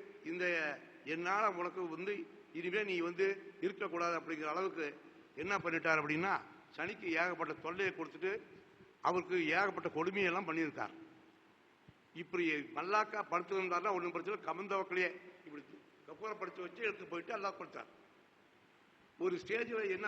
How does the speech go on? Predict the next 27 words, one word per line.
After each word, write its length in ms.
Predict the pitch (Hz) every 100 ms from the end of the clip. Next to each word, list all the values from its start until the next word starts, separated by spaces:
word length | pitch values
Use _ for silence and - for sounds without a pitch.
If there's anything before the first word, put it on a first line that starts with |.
| 202
பண்ணிட்டார், 340 | 185 202 180 170
கர்ஜிக்கும் 480 | 175 240 220 190
போது 140 | 180 190
என்னாச்சுன்னா 500 | 175 180 160 151 190 156 123 - - - - -
இந்த 120 | 147 -
சனி 200 | 165 214 190
மா-, 140 | 165 -
திரும்பிட்டார். 480 | 202 185 151 110 - - - - - -
கடைசி 300 | 123 160 165 165
படியில் 280 | 156 147 147
திரும்பும் 320 | 175 175 156
போது 200 | 151 160 165 139 - - - - - -
அந்த 160 | 170 165 151
சனியினுடைய 520 | 170 233 226 208 202 170
உக்கிர 240 | 165 220 202 160
பார்வை 340 | 160 185 180 170
வந்து 220 | 160 170 202 180 - - - - - - - 139
ராவணன் 360 | 185 208 196
மேல 120 | 165 180 151
படுச்சு. 320 | 139 - - - - - - - - - - - -
அந்த 220 | 147 160 151
ராவணன் 440 | 156 208 226 220 214
மேல 160 | 202 202 202
அந்த 120 | 175 156
உக்கிரமான 480 | - 196 190 196 208 -
பார்வை 320 | 151 185 180 160
தான் 300 | 131 160 175